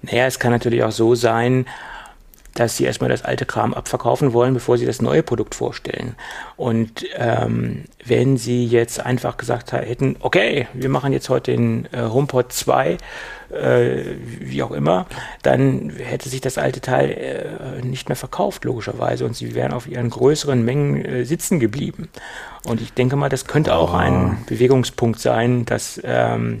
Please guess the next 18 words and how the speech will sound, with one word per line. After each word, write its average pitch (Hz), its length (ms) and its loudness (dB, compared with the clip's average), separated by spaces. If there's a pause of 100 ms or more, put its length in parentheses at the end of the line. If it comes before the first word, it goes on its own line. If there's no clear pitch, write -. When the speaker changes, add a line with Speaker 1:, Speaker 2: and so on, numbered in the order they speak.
Speaker 1:
sie - 140 -8
jetzt 127 180 2
noch 123 80 2
nicht 170 140 0
den 156 100 4
neuen 107 220 2
vorgestellt - 460 -8
haben. - 180 -10 (680)
Speaker 2:
Ja, 90 260 2
was 90 180 2
ja 98 60 6
aber 76 160 2
auch 92 140 -2
nicht 110 140 -8
unbedingt 110 280 -4
typisch 107 320 -4
Apple 110 260 -2
ist. 101 380 -6